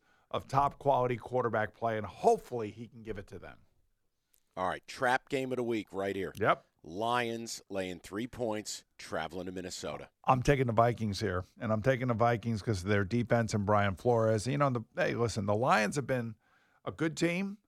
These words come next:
Speaker 1: Um, I know that they're healthy offensive line-wise. Um, I'm not so sure about Nick Mullins and what he can do with this offense, but it just seems like the Vikings play better at home.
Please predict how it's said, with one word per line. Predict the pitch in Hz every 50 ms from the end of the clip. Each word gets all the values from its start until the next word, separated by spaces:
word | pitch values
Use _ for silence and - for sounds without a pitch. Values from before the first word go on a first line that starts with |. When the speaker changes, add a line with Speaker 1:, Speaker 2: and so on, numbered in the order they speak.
| _
Speaker 1:
Um, | 135 120 113 110 113 113 113 110
I | 117 123 123
know | 120 127 131
that | 127 135 131 127
they're | 135 123 120
healthy | 117 123 127 131 135 147
offensive | 139 127 127 123 - 139 131 123 - 135 123 113
line-wise. | 120 120 131 139 143 147 143 147 151 160 175 185 170 - - _ _ _ _ _ _ _ -
Um, | 113 113 110 113 113 110 107 110 110 107 104 - _ - - _ _ -
I'm | 131 139 139
not | 139 131 -
so | - 131
sure | 113 - 139 127
about | 117 101 110 113 113
Nick | 117 120 104 -
Mullins | - 98 113 123 123 120 120 117 101
and | 107 104 104
what | 110 113
he | 110 120 127
can | - - 117
do | 107 117
with | 113 107 -
this | 117 107 -
offense, | 127 120 117 113 - - 123 113 110 110 104 - - _ _ _ _ _ _ _ _ _
but | - 123 123 117 - -
it | 131
just | - - 175 - -
seems | 165 170 160 131
like | 151 143 127
the | -
Vikings | 110 117 127 139 131 143 147 135 107
play | - 151 147
better | 139 123 135 139 151 151
at | 123
home. | 123 117 113 113 113 120